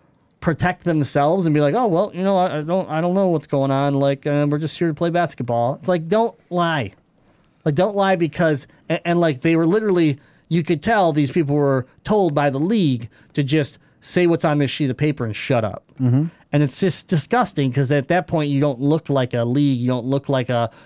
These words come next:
Speaker 1: like people that we care about. You look like a, a soulless entity that is some corporation that just cares about money
Speaker 2: Mm-hmm.
Speaker 1: and growth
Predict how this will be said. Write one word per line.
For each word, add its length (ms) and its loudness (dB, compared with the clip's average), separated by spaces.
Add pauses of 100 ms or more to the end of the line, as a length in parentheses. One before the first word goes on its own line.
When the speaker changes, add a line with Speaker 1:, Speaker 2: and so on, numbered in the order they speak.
(120)
Speaker 1:
like 200 -4
people 300 -2
that 120 -2
we 80 -4
care 220 -2
about. 320 0
You 100 -2
look 240 0
like 220 -2
a, 340 -2
a 360 -2
soulless 840 -2 (180)
entity 600 -2 (240)
that 180 0
is 480 0 (180)
some 260 -4
corporation 960 -4 (100)
that 160 -6
just 180 -4
cares 260 -2
about 240 -4
money 360 -10 (160)
Speaker 2:
Mm-hmm. 180 -8 (240)
Speaker 1:
and 180 -4
growth 500 -8